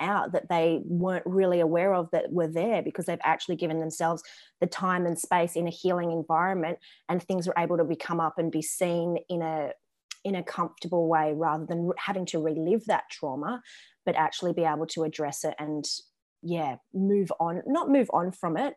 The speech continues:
but able to integrate it into who they are rather than trying to avoid it for the rest of their lives.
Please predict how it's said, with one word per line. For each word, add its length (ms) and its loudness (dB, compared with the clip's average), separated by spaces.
but 140 2
able 240 2
to 240 -2
integrate 500 2
it 160 0
into 340 -2
who 140 4
they 160 4
are 280 2
rather 320 2
than 200 -4
trying 320 -6
to 120 -4
avoid 340 -2
it 140 -6
for 60 -8
the 100 -6
rest 240 -6
of 60 -4
their 100 -6
lives. 360 -10